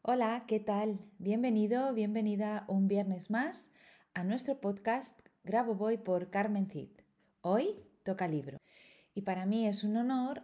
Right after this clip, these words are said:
hablarte de un libro que he escrito yo. Eh, sé que esta sección es para los libros de Grabovoi,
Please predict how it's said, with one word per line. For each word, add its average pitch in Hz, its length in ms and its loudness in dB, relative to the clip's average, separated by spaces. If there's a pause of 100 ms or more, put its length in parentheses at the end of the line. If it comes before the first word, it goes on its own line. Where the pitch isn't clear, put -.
hablarte 196 720 -2 (320)
de 180 220 -4
un 180 180 -2
libro 233 480 0 (340)
que 175 480 -4
he 180 160 0
escrito 180 440 -4
yo. 151 200 -6 (840)
Eh, 175 400 -2
sé 220 180 -6
que 254 100 0
esta 240 220 -2
sección 254 640 -2
es 196 200 -2
para 180 460 -4
los 175 260 -6
libros 185 400 -2
de 170 440 -6
Grabovoi, 208 800 -2